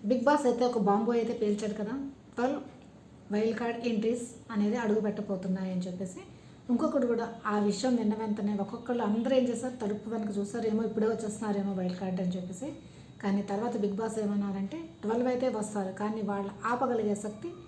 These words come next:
మీకే ఉన్నది. ఎందుకంటే టాస్క్లు అనేది పెడతాము, ఆ టాస్క్లు మీరు ఎన్ని గెలిస్తే అంతమంది వైల్డ్ కార్డ్ ఎంట్రీలు మీరు ఆపగలరు"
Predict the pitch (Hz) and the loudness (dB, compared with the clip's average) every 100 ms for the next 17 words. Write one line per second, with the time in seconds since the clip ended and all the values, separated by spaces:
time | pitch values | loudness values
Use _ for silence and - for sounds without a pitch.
0 | - - - - 208 208 214 208 196 196 | -18 -20 -6 6 6 8 6 4 2 -2
1 | 196 240 233 240 240 214 214 214 240 - | -4 -4 0 2 2 -2 -2 -4 -4 -2
2 | 247 226 208 190 180 196 208 277 233 214 | -2 0 -2 -2 -2 -2 -2 -2 -2 -2
3 | 208 208 208 247 247 240 208 247 285 302 | -2 -2 -4 0 4 4 4 2 4 4
4 | 214 202 - 233 - 208 190 190 190 233 | 2 0 -2 -8 -4 -2 -2 -2 0 0
5 | 220 196 190 190 190 180 185 190 208 320 | 0 0 -2 -6 -4 -2 0 0 0 0
6 | 320 269 202 185 185 175 185 208 | 0 -2 -4 -4 -4 -2 0 -2